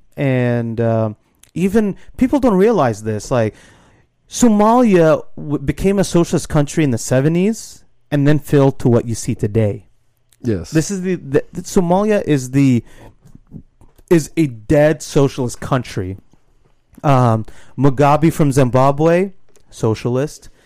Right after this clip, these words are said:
Speaker 1: very Marxist guy. Uh, a lot of those countries in Africa are. Uh, and what you see today in Venezuela,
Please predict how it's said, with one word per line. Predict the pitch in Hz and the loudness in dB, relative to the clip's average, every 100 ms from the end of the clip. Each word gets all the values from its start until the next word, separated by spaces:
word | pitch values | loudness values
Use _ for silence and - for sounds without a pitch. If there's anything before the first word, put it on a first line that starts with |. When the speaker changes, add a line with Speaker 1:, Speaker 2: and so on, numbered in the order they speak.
| _ - | _ -20
Speaker 1:
very | 113 117 127 143 | -12 -2 0 2
Marxist | 123 110 - 110 - | 2 0 -2 -6 -4
guy. | 110 107 110 _ _ _ | -6 -4 -8 _ _ _
Uh, | - 135 131 127 | -2 2 2 0
a | 147 | 2
lot | 143 156 | 4 4
of | 147 | 4
those | 127 | 2
countries | 139 123 123 | -2 -2 -2
in | 117 | -2
Africa | 113 - 113 | -2 -4 -6
are. | 85 113 110 113 _ _ - | -4 -2 -4 -6 _ _ -2
Uh, | 135 127 - | 2 2 4
and | 147 | 4
what | 139 139 | 4 2
you | 135 | -2
see | - 170 | -2 -2
today | - 165 | 0 0
in | 165 147 | 0 2
Venezuela, | 151 143 107 127 190 156 117 117 | 2 0 -2 0 4 4 2 0